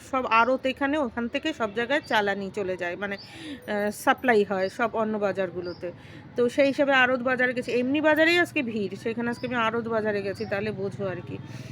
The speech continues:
তারপর তাও তো আমি সবজি আনিনি তেমন একটা, মানে মা বলে দিয়েছিল, "বাড়িতে সবজি আছে, আনিস না", আর সেদিনকে খুব শরীর খারাপ গেছে, হ্যাঁ, আর, উম,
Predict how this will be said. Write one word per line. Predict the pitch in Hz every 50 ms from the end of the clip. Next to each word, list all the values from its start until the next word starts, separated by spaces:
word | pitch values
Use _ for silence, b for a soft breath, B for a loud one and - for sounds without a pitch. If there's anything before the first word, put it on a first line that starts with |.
| B B B B B B B -
তারপর | 233 220 208 - 254
তাও | - 247 240 254 254
তো | 302
আমি | 311 349 349
সবজি | - - 294 285 240 226 269 285 277
আনিনি | 247 226 226 220 226 226 208
তেমন | 220 202 196 202 202 202
একটা, | 196 196 196 - - 220
মানে | 208 220 220 220 233
মা | 233 220 214 214 208
বলে | 214 220 220 220
দিয়েছিল, | 214 240 233 - 262 277
"বাড়িতে | 240 220 202 208 208 254
সবজি | - - 220 208 185 180 202 240
আছে, | 233 226 - 262
আনিস | 233 202 208 214 - -
না", | 247 247
আর | 240 220 220 226
সেদিনকে | - 208 190 208 208 - 233
খুব | - - 247
শরীর | - 220 196 214 214
খারাপ | - 226 226 226 214
গেছে, | 240 233 226 - 277 285 294 - B B B B B B B B B B
হ্যাঁ, | - 240 233 226 214 208 180 185 202
আর, | 202 196 196 196
উম, | 202 202 202